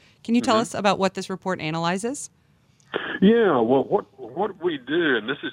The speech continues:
Speaker 2: this is common, this is what we do in all these impact studies, and we do about ten of these a year or so. But what we do is we look at how much money, how much new money is going to be injected into an area, uh, over a certain time period. In this particular case,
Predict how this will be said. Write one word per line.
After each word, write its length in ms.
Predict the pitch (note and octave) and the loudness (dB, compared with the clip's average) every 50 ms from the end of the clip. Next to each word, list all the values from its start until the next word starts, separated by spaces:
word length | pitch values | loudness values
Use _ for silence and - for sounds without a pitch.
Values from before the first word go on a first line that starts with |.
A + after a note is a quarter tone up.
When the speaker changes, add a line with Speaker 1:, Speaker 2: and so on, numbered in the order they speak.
| - _ | -12 _
Speaker 2:
this 140 | - C3 C3 - | -8 -8 -8 -8
is 120 | - - - - | -12 -12 -8 -8
common, 400 | - - E3+ E3+ D#3+ C3 A2+ G#2 - | -6 -4 -4 -4 -4 -6 -8 -8 -10
this 100 | A#2 A#2+ | -12 -12
is 100 | - - - | -14 -14 -10
what 140 | B2+ - - | -10 -8 -8
we 100 | A#2 A#2 | -8 -4
do 140 | A#2 A#2 A2 | 0 0 0
in 60 | G#2 | 0
all 260 | G#2+ G#2+ A#2 C3 C3+ - | 2 2 4 4 4 0
these 140 | A2 G#2+ - - | -4 -8 -6 -6
impact 380 | A2+ G#2+ G#2+ - G#2+ G2+ G2+ - - | -8 -6 -2 0 0 0 -2 -4 -2
studies, 300 | - A#2+ G2+ F#2+ G#2 G#2+ - | 0 0 2 2 -2 -6 -8
and 120 | A#2 A#2 | -8 -6
we 60 | C3 | -4
do 140 | D3 D#3 D3 | 0 0 0
about 180 | - G#2 G#2 - - | 0 -2 -6 -8 -6
ten 140 | - B2+ A2 | -4 -2 0
of 100 | G#2+ G2+ | 0 0
these 160 | G2+ G2+ G2 F#2 G2 | 0 -2 -4 -4 -8
a 80 | G2+ G#2+ | -4 -2
year 300 | A#2+ C3 B2+ A2 G2 - _ _ _ _ - - _ - _ | 0 2 2 0 -2 -8 _ _ _ _ -20 -20 _ -10 _
or 120 | - G2 F#2 - | -4 -4 0 2
so. 300 | - A2 G2 G2 G2 - - - - - - _ _ _ | 2 4 4 2 2 0 -6 -20 -20 -20 -20 _ _ _
But 120 | - A#2 G#2 | 0 2 4
what 140 | B2 E3+ | 4 4
we 140 | G3+ G3 F#3 | 4 2 0
do 320 | C#3+ C3 C#3+ C3+ B2 A2+ A2 | 2 0 0 0 2 0 -2
is 60 | G2+ - | -4 -4
we 120 | A2+ A2 A2 | -6 -6 -4
look 280 | G#2+ A#2+ D3+ E3 - | -2 -2 -2 -2 -2
at 80 | - - - | -6 -8 -4
how 240 | - - - C3+ D3 | -6 -4 -2 -2 -2
much 240 | D#3+ D#3+ D3+ - - - | -2 -4 -4 -4 -6 -14
money, 440 | A2+ A#2+ A#2+ B2 B2+ B2 A#2 A2 G#2+ - | -12 -8 -2 0 0 0 0 -2 -2 0
how 120 | B2 C#3+ | 0 2
much 180 | E3 D#3+ - - - - | 2 0 -2 -2 -16 -18
new 400 | G#2 G#2 A2 A#2+ C3 C#3+ D3 C#3 | -16 -16 -10 -6 -4 -4 -4 -4
money 460 | C3 B2 A#2 A#2 A2+ A2 G2 G2 - _ | -2 0 0 0 2 0 -2 -4 -6 _
is 140 | - A2+ G#2+ - | -4 -4 -4 -2
going 220 | - G#2+ G#2 G#2 G2+ - | -4 -4 -4 -4 -6 -8
to 100 | A2+ G#2+ | -8 -6
be 200 | - G#2+ G#2 A#2+ | -4 -6 -6 -6
injected 520 | G#2+ G2+ G2 - - A2 A2 - - A2 - _ _ | -8 -10 -8 -2 0 0 0 0 -4 -10 -10 _ _
into 320 | G2+ G2+ F#2+ - - G#2 F#2+ | -12 -12 -10 -8 -4 -4 -4
an 100 | F#2+ G#2+ - | -4 -2 0
area, 400 | G#2 A2 A2 G#2+ A2 B2 B2+ B2 - _ _ _ _ _ _ - _ _ _ _ A2 | 0 2 2 2 0 -2 -4 -8 -10 _ _ _ _ _ _ -20 _ _ _ _ -2
uh, 200 | G#2+ G2 G#2+ - | -2 -2 -2 0
over 300 | - A2 A#2 A2 A2 G#2 G2+ | 0 0 2 2 2 0 0
a 40 | - - | -2 -2
certain 260 | - A2+ A2 - G2 | -2 -2 -2 -4 -10
time 280 | F#2+ - B2 B2+ B2 A#2+ | -2 0 2 2 2 0
period. 300 | - A#2+ A2 F#2+ F#2+ - - | 0 0 0 0 0 -4 -4
In 180 | C3+ A#2 A2+ A2+ | -4 -2 0 2
this 160 | D3 F3+ F3+ | 0 0 0
particular 480 | - F#3+ F3 - D#3+ C3+ - - B2 G#2 | -2 -6 -4 -4 -6 -6 -6 -8 -14 -14
case, 440 | - - - D3+ C#3 B2 G#2+ G#2 | -10 -4 -2 0 0 0 -2 -4